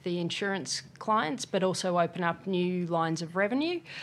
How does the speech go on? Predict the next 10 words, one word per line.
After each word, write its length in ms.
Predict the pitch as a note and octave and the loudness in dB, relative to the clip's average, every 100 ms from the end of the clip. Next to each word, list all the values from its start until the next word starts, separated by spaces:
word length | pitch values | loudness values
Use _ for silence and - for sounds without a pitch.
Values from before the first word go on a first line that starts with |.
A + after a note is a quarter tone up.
| - - | -12 4
Um, 460 | G3+ G3+ G3+ G3+ | 8 10 10 8
and 240 | - G#3+ A3 | 6 6 8
then 180 | G#3 G#3+ | 8 8
there's 440 | G#3 G3+ G3 F#3 | 8 8 6 2
the, 640 | G#3+ G3+ G3+ G3 G3 F#3+ A2+ | 2 2 4 4 4 4 6
uh, 240 | F#3 F3+ | 6 6
resources 720 | F#3 G#3+ G#3+ G#3+ F3+ G3+ D#3+ | 6 6 6 4 4 0 2
needed 440 | F3+ F3 E3+ E3 - | 2 2 2 -2 0
to 140 | G3 | -2
support 540 | F#3 F3+ - F#3 F3+ | -2 -6 -2 0 0